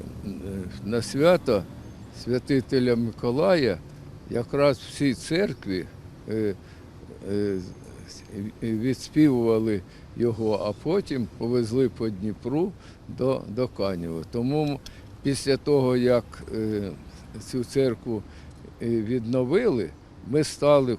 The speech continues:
кожного року двадцять другого, е, травня звершувати панихіду по Тарасу Григоровичу Шевченку.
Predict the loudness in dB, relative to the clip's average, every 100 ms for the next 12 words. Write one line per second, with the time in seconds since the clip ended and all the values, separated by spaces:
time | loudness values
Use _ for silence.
0 | 0 0 2 0 0 0 2 2 0 -2
1 | -4 2 4 4 0 -4 -4 -14 -20 -18
2 | -8 0 4 4 4 2 0 -4 -10 -18
3 | -20 -20 -16 -10 -6 -6 -8 -10 -8 0
4 | 4 4 4 0 -2 -6 -10 -4 2 4
5 | 4 0 -2 -2 -4 -8 -4 -4 -4 -4
6 | -2 -2 -4 -4 -4 -4 -6 -16 -14 -6
7 | 0 2 0 0 -6 -4 -2 0 0 -2
8 | -6 -10 -8 -8 -6 -8 -8